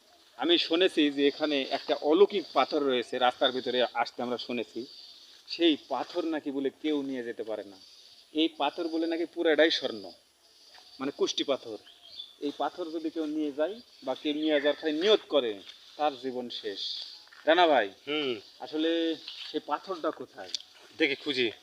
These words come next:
Speaker 1: আচ্ছা, যাই হোক, এই যে দেখুন, আমরা চলে এসেছি সেই,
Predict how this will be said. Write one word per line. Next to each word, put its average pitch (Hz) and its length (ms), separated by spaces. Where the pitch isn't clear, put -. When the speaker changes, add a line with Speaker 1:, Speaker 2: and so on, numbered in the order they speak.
Speaker 1:
আচ্ছা, 135 240
যাই 147 180
হোক, 185 200
এই 147 160
যে 135 120
দেখুন, 147 440
আমরা 117 460
চলে 123 200
এসেছি 120 380
সেই, 110 300